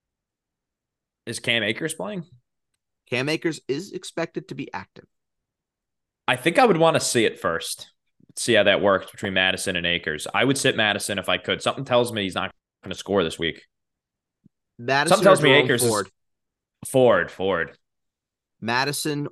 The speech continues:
Speaker 2: or Khalil Herbert?
Speaker 1: Oh, probably Madison 'cause Herbert stinks.
Speaker 2: Madison or Dameon Pierce?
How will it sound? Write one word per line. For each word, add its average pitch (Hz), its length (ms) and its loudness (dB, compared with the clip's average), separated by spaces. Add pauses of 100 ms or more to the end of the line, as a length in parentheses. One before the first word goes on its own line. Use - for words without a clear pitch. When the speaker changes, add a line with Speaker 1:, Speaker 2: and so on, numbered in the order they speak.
Speaker 2:
or 127 320 4
Khalil 123 340 0
Herbert? 104 360 0 (1000)
Speaker 1:
Oh, 98 420 -4 (600)
probably 123 260 4
Madison 101 460 0
'cause 90 140 -14
Herbert 95 320 -2
stinks. - 600 -6 (680)
Speaker 2:
Madison 135 440 0
or 135 100 0
Dameon 131 440 0
Pierce? 110 420 -6